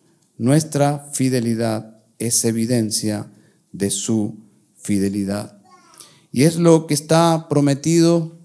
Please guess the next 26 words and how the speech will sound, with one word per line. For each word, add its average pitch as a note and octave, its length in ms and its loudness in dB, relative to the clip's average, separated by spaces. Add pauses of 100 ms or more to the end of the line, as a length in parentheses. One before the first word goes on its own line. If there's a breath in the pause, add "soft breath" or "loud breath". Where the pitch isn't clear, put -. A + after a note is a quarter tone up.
(120)
desde C#3+ 240 4
la D3 80 4
antigüedad. D3+ 640 2
No D3+ 120 4
es G#3+ 140 2
una G#3 140 8
doctrina F3 560 6
del D3 100 6
Nuevo D#3+ 200 6
Testamento, D3 600 2
hermanos. A2 460 -4
Es - 100 0
una E3 120 8
doctrina D#3+ 500 4
prometida D3 560 6
desde C3 320 6
la B2+ 140 4
antigüedad. C3+ 760 4 (420 soft breath)
Y B2+ 140 -4
solamente E3+ 600 6
cito D#3 680 2
Jeremías D#3 600 6
treinta C#3 300 2
y - 20 0
dos C#3 160 0
cuarenta. C#3 680 2